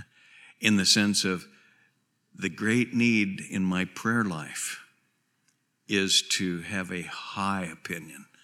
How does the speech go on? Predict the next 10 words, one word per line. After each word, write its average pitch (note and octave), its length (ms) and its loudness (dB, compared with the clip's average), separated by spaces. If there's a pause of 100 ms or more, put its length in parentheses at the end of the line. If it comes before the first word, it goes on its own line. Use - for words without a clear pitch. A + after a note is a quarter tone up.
(520)
of - 120 -20
the F2 80 -8
one F2 120 -6
I'm E2 160 -6
talking E2+ 500 0
to - 180 -2 (2000)
and G2+ 160 4
a E2+ 80 0
low G2+ 260 4
opinion F2 540 -2